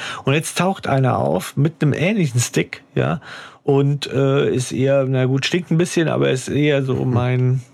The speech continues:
Speaker 1: Alter und macht es mir so klar, dass es darum geht.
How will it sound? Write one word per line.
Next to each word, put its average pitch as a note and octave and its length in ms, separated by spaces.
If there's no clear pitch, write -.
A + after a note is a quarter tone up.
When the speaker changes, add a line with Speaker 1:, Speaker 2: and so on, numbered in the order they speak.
Speaker 1:
Alter E3+ 480
und B2 160
macht D3 260
es C#3 180
mir B2+ 140
so A#2+ 140
klar, C3 400
dass B2 240
es B2 100
darum A#2 360
geht. C#3+ 280